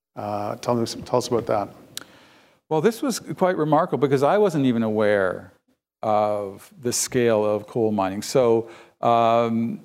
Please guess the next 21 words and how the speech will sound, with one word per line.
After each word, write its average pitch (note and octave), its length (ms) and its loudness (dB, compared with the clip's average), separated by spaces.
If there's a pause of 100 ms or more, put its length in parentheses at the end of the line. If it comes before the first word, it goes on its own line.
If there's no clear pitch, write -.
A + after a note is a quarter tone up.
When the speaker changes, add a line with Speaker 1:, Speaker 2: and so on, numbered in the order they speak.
Speaker 2:
if C#3 380 -2
you C#3+ 100 0
recall, C3 760 0
you C3 80 -4
know, A2+ 280 -2
uh, - 400 -10
uh, - 920 -8
you D3 80 -2
know, B2+ 80 2
after B2+ 260 0
the B2 100 0
last B2+ 280 0
nuclear A#2+ 240 0
action A2 380 -2
in G#2+ 60 -8
Fu-, A2+ 440 -10
um, G#2+ 380 -10 (260)
Fukushima, - 500 -6
Fukushima, A#2 560 -8 (400)
that, B2 760 0
um, A2+ 560 0